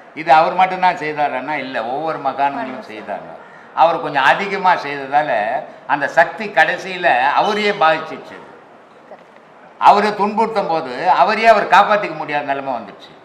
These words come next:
Speaker 1: இது அந்த மகான்களுக்கு சக்தி கிடைக்கும்.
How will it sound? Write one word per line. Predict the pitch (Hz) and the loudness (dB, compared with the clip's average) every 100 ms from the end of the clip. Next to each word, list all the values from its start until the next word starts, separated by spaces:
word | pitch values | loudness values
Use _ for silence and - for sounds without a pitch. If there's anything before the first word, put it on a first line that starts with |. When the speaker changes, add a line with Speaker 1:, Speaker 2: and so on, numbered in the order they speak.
| - - - - - - - - - - - - - - | -20 -20 -20 -20 -20 -20 -20 -20 -20 -20 -20 -20 -20 -16
Speaker 1:
இது | 175 220 226 190 226 | -10 -2 0 2 2
அந்த | 202 160 | 2 2
மகான்களுக்கு | 170 226 247 233 208 175 | 6 8 8 6 -2 -6
சக்தி | 180 160 - 160 | -4 -6 -6 -10
கிடைக்கும். | 135 120 104 92 | -10 -10 -10 -12